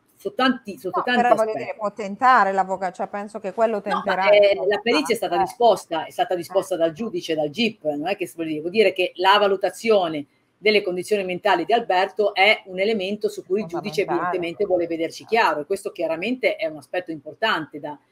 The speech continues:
Speaker 1: da valutare. Quella è l'occasione in cui far emergere tutte le criticità che, insomma, in qualche modo stasera abbiamo raccontato, e vedere dove portano alla fine, insomma, no? Anche perché qui parliamo di un ragazzo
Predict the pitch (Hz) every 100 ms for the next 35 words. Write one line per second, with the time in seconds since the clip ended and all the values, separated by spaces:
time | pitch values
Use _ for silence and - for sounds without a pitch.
0 | _ - 175 180 180 170 160 269 254 196
1 | 180 170 185 170 160 185 - 180 165 170
2 | 165 143 160 160 156 _ _ _ _ _
3 | _ - 220 - 196 180 175 175 175 165
4 | 175 170 - 160 - 180 165 170 165 170
5 | 175 - 151 185 160 160 156 151 170 151
6 | 147 151 - 165 - _ _ - 185 196
7 | 202 208 269 202 160 185 240 165 - 156
8 | 151 147 - 147 139 139 - 135 151 190
9 | 208 247 247 214 220 240 226 202 190 170
10 | 175 214 220 226 220 233 240